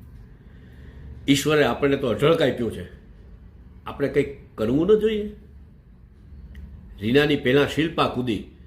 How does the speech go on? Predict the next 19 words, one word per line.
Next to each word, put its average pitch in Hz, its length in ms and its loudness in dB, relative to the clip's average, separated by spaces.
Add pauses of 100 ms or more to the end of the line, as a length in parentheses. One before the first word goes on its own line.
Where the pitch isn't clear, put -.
(120)
"એ 131 80 0
યાર, 101 320 -2
તું 151 480 -2 (460)
કેટલા 269 280 2
લોકો 170 300 2
માટે 143 220 0
કરીશ? 117 380 -4 (840)
આવા 104 180 -2
તો 208 140 2
લાખો 120 440 4
લોકો 277 320 6
છે - 80 0
આ 233 80 4
દેશમાં. 151 400 -2 (1000)
આપણે 165 260 2
આખા 165 300 2
વેચાઈ 160 380 2
જઈએ 208 300 2
ને 185 340 0